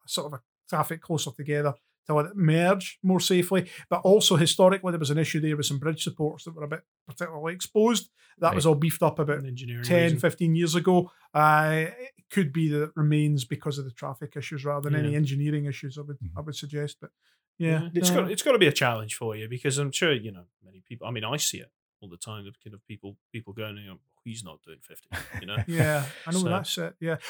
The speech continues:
Speaker 1: Although sometimes, <laughs> this is, this is a good one to say. I always know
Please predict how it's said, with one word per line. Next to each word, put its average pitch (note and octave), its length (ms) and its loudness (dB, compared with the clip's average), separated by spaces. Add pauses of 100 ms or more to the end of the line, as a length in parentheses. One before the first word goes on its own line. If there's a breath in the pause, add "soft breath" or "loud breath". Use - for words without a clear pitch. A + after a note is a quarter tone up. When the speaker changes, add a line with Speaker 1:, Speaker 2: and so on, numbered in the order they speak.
Speaker 1:
Although A3+ 240 8
sometimes, C4 500 4 (140)
<laughs> - 140 -12
this G3 180 4
is, F#3 100 2
this C#3+ 220 2
is E3+ 60 4
a D3+ 40 4
good C#3+ 160 2
one C#3+ 140 -2
to D3+ 60 -6
say. C#3+ 200 0 (260 loud breath)
I F3 220 4
always A3 400 6
know G3 380 4